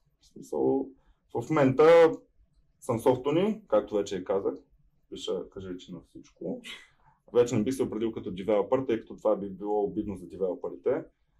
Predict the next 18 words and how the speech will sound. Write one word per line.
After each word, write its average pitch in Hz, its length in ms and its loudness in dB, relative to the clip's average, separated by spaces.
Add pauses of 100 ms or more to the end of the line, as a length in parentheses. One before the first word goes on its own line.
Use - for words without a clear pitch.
(120)
а, 110 380 2
тъй 117 100 2
като - 120 2
аз - 140 0
почти - 300 -12 (120)
не 90 120 -8
пиша - 180 -10 (520)
actual 90 320 -8
development 90 560 -8
код. - 300 0 (460)
А, 113 400 2
пиша, 170 300 4
но 156 180 2 (600)
по-скоро 139 340 6
ролята 131 460 6
ми 135 200 6
е 131 100 4
да, 120 440 4